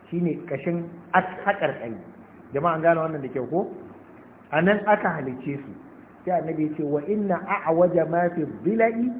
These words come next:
a'la." In ka dubi pelvic girdle, abinda suke cewa pelvic, kashin nan wanda yake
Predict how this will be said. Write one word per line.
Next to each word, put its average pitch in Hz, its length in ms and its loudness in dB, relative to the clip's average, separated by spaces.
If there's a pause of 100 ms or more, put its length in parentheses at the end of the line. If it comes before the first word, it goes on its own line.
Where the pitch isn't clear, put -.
(160)
a'la." 127 440 0 (520)
In 240 200 0
ka 277 120 8
dubi 190 480 4 (160)
pelvic 226 460 4 (460)
girdle, 156 440 10 (680)
abinda 196 280 4
suke 196 240 0
cewa 175 180 4 (100)
pelvic, 175 480 2
kashin 190 360 0
nan 196 120 2
wanda 202 240 2
yake 175 380 2